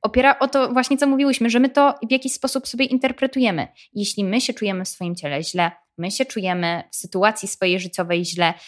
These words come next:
mamy niską pewność siebie, to też będziemy projektować to na innych ludzi. Nasze niepewności wyjdą u innych ludzi. Zazdrość, skąd się bierze,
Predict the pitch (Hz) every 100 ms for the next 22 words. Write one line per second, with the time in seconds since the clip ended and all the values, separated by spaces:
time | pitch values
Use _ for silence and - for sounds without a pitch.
0 | - 180 175 165 156 - 285 277 233 214
1 | - 175 180 247 _ _ - 196 247 226
2 | 220 220 226 226 226 - 233 226 226 220
3 | - 262 208 208 - 175 311 - _ _
4 | 202 208 233 226 226 233 202 170 160 226
5 | 254 269 285 254 233 208 208 190 - 370
6 | - _ 180 196 233 240 240 240 - 196
7 | 208 196 196 180 160 139 - _ 170 190
8 | 202 190 196 - - 185 185 - 202 185
9 | 180 180 175 170